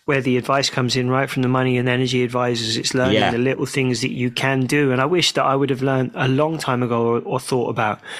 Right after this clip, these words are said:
Speaker 1: you know, to understand where the real money in your home is actually being spent by way of devices.
Speaker 2: Yeah, and also, obviously, it's helping our, our planet as well by turning things off. So it's, it's good in
Speaker 1: Exactly.
Speaker 2: every way. What would you, looking back, I mean, when you were young, you know, do you remember, I suppose, I,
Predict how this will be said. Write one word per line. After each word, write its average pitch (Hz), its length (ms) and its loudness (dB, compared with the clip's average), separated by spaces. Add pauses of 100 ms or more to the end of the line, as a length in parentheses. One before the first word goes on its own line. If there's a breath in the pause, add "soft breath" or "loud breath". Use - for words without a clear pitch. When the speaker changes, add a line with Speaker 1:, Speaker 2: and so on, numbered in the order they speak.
(160 loud breath)
Speaker 1:
you 139 100 0
know, 127 60 2
to 139 160 0
understand 131 460 0
where 120 160 2
the 120 100 0
real 131 240 2
money 127 420 2
in 120 100 0
your 117 140 0
home 120 240 0
is 117 100 0
actually 113 320 -2
being 117 240 0
spent 117 340 -2
by 117 120 0
way 110 200 0
of 110 80 -6
devices. - 640 -4 (540)
Speaker 2:
Yeah, 123 180 4
and 139 140 2
also, 151 240 2
obviously, 107 240 0
it's 85 100 -2
helping 113 240 0
our, 101 280 2
our 98 240 0
planet 147 320 0
as 98 140 0
well 131 180 2
by 82 140 -2
turning 82 320 -2
things 80 180 -2
off. 78 160 0
So - 140 0
it's, 95 360 0
it's - 0 -
good 107 60 0
in 120 60 0
Speaker 1:
Exactly. 101 400 0
Speaker 2:
every 90 180 -2
way. 107 260 2 (220 loud breath)
What 240 160 4
would 247 160 -2
you, 233 80 2
looking 214 360 0
back, 185 280 2
I 143 60 0
mean, 147 120 0
when 156 160 0
you 208 180 2
were 156 60 4
young, 113 280 2
you 131 200 -2
know, 135 140 2
do 127 180 -2
you 185 140 2
remember, 170 480 0 (220 loud breath)
I 165 80 0
suppose, 233 360 0
I, 202 120 -2